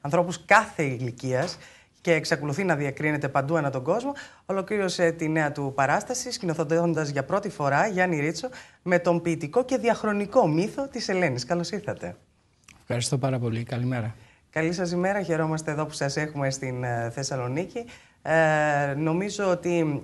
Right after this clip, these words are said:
Speaker 1: ε, δεν χρειάζονται συστάσεις για αυτούς οι οποίοι παρακολουθούν θέατρο και κινηματογράφο, αλλά για όλους όσοι, ε, δεν γνωρίζετε πολλά για τον, ε, Αριστόδημο,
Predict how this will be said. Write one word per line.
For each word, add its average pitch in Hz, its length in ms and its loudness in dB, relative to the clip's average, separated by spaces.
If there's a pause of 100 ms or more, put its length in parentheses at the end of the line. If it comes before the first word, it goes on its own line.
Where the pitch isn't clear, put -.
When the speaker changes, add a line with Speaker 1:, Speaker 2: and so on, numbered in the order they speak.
Speaker 1:
ε, 151 260 -2
δεν 185 200 -2
χρειάζονται 165 500 4
συστάσεις 151 600 2
για 139 80 0
αυτούς 165 280 -4
οι 156 40 0
οποίοι 151 220 0
παρακολουθούν 147 580 0
θέατρο 175 420 2
και 147 200 -4
κινηματογράφο, 143 1160 2 (540)
αλλά 165 360 8
για 165 300 6
όλους 277 340 2
όσοι, 214 600 2
ε, 139 240 4
δεν 220 200 2
γνωρίζετε 151 840 2
πολλά 143 400 2 (320)
για 156 300 2
τον, 143 300 -2
ε, 135 60 2 (400)
Αριστόδημο, 151 1000 2